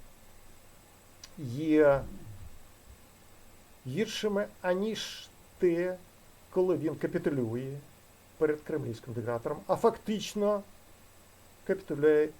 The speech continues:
капітулює перед цілою вісю зла. Напевне, не здогадуючись, що основні накази виходять саме з Пекіну.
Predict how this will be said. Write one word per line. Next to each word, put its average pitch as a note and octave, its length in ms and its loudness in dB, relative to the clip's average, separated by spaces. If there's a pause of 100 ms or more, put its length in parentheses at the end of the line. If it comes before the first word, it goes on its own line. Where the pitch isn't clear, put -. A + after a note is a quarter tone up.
(160)
капітулює C#3+ 640 -4 (1700)
перед F#3+ 440 4 (720)
цілою C#3 800 0 (460)
вісю C3 300 -6
зла. C#3+ 360 0 (2000)
Напевне, F3 460 2
не E3+ 340 2
здогадуючись, B2+ 1120 -2 (100)
що C#3 600 0 (680)
основні D3 420 -2
накази C#3+ 800 2 (180)
виходять B2+ 720 0
саме A#2+ 420 0
з - 80 -10
Пекіну. C#3+ 540 -8